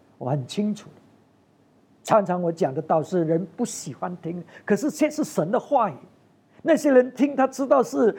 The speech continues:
好像两人利剑在刺进去的，他们知道是神的话语，不过他们不喜欢，所以他们也不会很喜欢传讲这种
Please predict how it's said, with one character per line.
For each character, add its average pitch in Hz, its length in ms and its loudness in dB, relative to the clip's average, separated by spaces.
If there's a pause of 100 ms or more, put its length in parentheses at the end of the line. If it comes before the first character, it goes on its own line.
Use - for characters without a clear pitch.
好 185 140 2
像 247 220 2
两 220 260 2
人 220 160 0
利 277 160 4
剑 269 220 -2
在 240 160 0
刺 - 580 -4
进 254 260 -4
去 277 380 -2
的， 135 140 -8 (1200)
他 262 80 -6
们 330 120 -2
知 - 140 -4
道 285 160 6
是 214 100 -6
神 180 220 -2
的 214 80 0
话 214 160 2
语， 190 60 -2
不 190 100 -10
过 294 100 -2
他 277 120 2
们 277 100 -16
不 311 80 -4
喜 - 220 -10
欢， - 180 -16 (300)
所 262 120 0
以 - 40 4
他 240 100 2
们 247 100 -2
也 196 80 0
不 208 220 -6
会 208 160 6
很 170 100 0
喜 151 240 -10
欢 170 240 -4 (1400)
传 185 280 0
讲 156 240 0
这 196 120 -2
种 127 160 -6